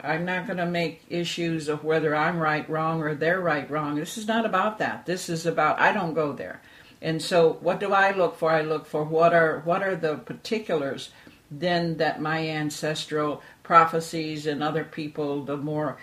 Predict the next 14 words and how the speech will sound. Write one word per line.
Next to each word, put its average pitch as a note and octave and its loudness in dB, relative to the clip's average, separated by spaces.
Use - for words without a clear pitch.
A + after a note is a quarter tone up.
extended, D#3+ -4
maybe D3+ -4
ancient D#3+ -4
future F3 -6
kind D3+ -4
of C#3+ -4
based D#3 -2
civilizations D3+ -2
and C#3 -4
people C#3+ -6
that C#3+ -4
I E3 4
work D3 -2
with. C3 -6